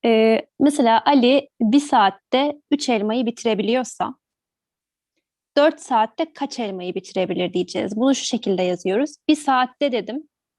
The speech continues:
e, sol üst köşeye bir sayısını yerleştirdim. Üç elma yiyordu. Tam karşısına üç elmayı yazdım.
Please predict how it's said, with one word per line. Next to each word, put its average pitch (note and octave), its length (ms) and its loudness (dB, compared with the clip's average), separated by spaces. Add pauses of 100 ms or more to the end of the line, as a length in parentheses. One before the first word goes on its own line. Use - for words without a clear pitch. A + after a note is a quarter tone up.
(120)
e, G3+ 420 -6
sol C#4 400 0
üst D4 220 -4
köşeye A#3+ 540 -4
bir B3 280 -6 (540)
sayısını A#3+ 560 -4
yerleştirdim. A3 880 -2 (1300)
Üç E4 160 2
elma C#4+ 260 4
yiyordu. A#3+ 480 0
Tam F#4+ 260 2
karşısına C#4+ 640 -4 (320)
üç D#4+ 160 -2
elmayı A#3 340 -2
yazdım. G3+ 560 -4